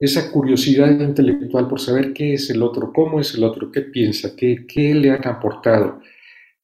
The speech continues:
Ahí reside, yo creo, un gran valor, un gran valor de, de la poesía, de la cultura en general, y creo que debemos seguir haciendo esfuerzos porque esta cooperación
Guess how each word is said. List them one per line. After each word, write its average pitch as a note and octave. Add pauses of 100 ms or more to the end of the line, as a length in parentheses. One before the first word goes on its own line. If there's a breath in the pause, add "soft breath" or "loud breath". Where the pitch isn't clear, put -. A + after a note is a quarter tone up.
(220)
Ahí F3+
reside, D3
yo C3+
creo, D#3 (720 loud breath)
un E3
gran E3+
valor, C#3 (240)
un B2+
gran D3+
valor C3
de, G#2+ (160)
de A#2
la A#2
poesía, C#3
de A2+
la G#2
cultura A#2
en G2
general, G#2+ (580 soft breath)
y - (120)
creo B2+
que E3+
debemos D3
seguir C#3
haciendo C3
esfuerzos C3+
porque C#3
esta -
cooperación A2+